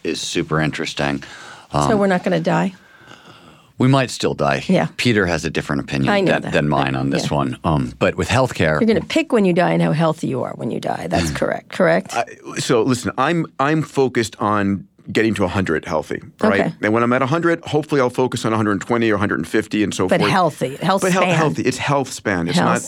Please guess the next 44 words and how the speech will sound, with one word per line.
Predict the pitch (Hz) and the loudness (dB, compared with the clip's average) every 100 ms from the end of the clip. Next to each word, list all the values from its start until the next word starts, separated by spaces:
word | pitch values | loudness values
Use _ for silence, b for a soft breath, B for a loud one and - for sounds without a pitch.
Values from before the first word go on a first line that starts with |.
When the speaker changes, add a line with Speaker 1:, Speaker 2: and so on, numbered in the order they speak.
| - | -2
Speaker 2:
span | 151 | 0
Speaker 3:
not, | 110 107 | 0 -2
Speaker 2:
is | - | -4
the | - | -8
term, | - - - | -6 -4 0
Speaker 3:
yeah. | 69 64 | 0 0
Speaker 2:
not | 78 - | 0 0
lifespan, | - 151 - - 90 143 87 | 0 -2 -4 -6 -6 -2 0
Speaker 3:
Yeah, | 98 | 0
Speaker 2:
right? | 95 | 2
Speaker 3:
being | 127 123 117 | 2 2 0
decrepit | 110 - 107 110 | -2 -2 -2 -2
in | 98 | -2
a | 92 | 0
wheelchair | 98 90 90 90 85 | 0 0 0 -2 0
in | 82 | -2
bed | 80 87 82 | 0 0 2
in | 82 | -2
a | |
hundred | 82 82 73 | -2 -2 -2
twenty | 85 82 82 | -2 -2 -2
is | 57 - | -4 -8
zero | 90 92 92 71 69 | -6 0 2 2 0
value, | 67 55 57 | -2 -2 -2
Speaker 1:
Not | 67 71 | 0 0
Speaker 3:
zero | |
Speaker 1:
much | 71 65 | 0 0
Speaker 3:
interest. | 65 62 | -2 -2
Speaker 1:
fun. | 57 - - | -4 -6 0
Speaker 2:
All | 214 | 0
right, | 143 - | 0 0
so | 190 | 2
healthcare. | 202 208 220 175 104 175 | 4 2 0 -4 -4 -6
Speaker 1:
So | - 147 | 2 4
what | 147 | 4
it | 147 - - | 2 -4 -4
looks | 151 208 - | -2 -2 0
like, | 110 107 113 | 0 2 0
and, | 107 - | -2 -2
and, | 101 104 | -4 -2
you | 101 | 0
know, | |
this | 85 87 | 0 -2
isn't | 98 90 73 | -2 0 -2